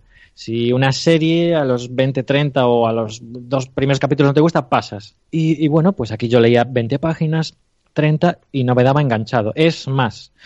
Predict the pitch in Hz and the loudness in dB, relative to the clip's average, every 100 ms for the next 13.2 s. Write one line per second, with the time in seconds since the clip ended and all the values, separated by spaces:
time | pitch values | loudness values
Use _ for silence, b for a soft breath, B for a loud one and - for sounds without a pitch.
0 | B 135 151 147 143 127 151 117 110 120 | B -6 -2 -2 0 0 2 0 -2 -4
1 | 117 123 127 110 123 117 123 127 123 123 | 0 0 0 -2 -6 -6 -2 0 2 0
2 | 131 131 127 135 135 123 117 120 123 131 | 0 0 0 0 0 -2 -4 -2 -2 -4
3 | 131 127 135 139 - 123 - 127 127 131 | -4 -4 -4 -4 -4 -6 -4 -2 2 2
4 | 139 - 139 127 120 110 107 117 113 101 | 0 -4 -2 0 2 0 -2 -4 -4 -2
5 | 120 135 180 180 147 - 120 120 113 101 | -2 0 0 0 0 -2 -4 -2 -4 -4
6 | 101 - _ B B B _ - 180 139 | -10 -12 _ B B B _ 2 4 4
7 | 185 _ _ _ 120 - 120 120 120 120 | 0 _ _ _ -14 -6 0 0 0 0
8 | 120 117 120 120 123 180 185 - 190 170 | 0 2 2 2 2 2 0 0 -2 0
9 | 120 117 123 135 - 92 87 - 110 131 | -2 -2 -6 -10 -12 -14 -14 -12 -10 -8
10 | 123 123 131 117 - 117 113 180 170 139 | -8 -6 -4 -6 -4 -4 0 4 6 6
11 | 123 123 139 135 160 147 131 120 117 - | 4 2 0 0 0 0 0 -4 -4 -4
12 | 139 156 139 117 113 156 - 131 147 - | 0 0 0 0 0 -2 0 2 2 2
13 | 180 | -4